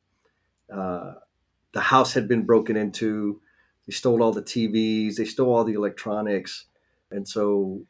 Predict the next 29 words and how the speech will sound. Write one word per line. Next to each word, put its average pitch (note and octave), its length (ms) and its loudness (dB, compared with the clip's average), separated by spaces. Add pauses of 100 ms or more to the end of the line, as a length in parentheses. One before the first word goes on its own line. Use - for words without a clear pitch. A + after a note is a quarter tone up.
(140)
it G#2+ 160 0
was, F#2+ 360 -6 (100)
you D3+ 80 4
know, A#2 60 8
it G#2 40 4
was - 120 -4
tough. - 240 2
Mom G#2 180 -2
had G#2 200 -2
to G2+ 160 0
do G#2+ 300 -6
some G2+ 200 -10
stuff G2+ 400 -8
to, F#2+ 400 -10 (760)
we A2 80 2
had G#2 100 8
to, G#2+ 180 0 (180)
like, G2+ 260 -6 (160)
tighten D3 320 6
up D3 180 8
on C3+ 120 6
the A#2+ 80 2
spending. B2+ 560 0 (480)
And A2 120 -6
so A#2 460 2 (140)
for C3+ 100 -4
the A#2+ 80 -2
whole G#3 340 8
week, F3 480 2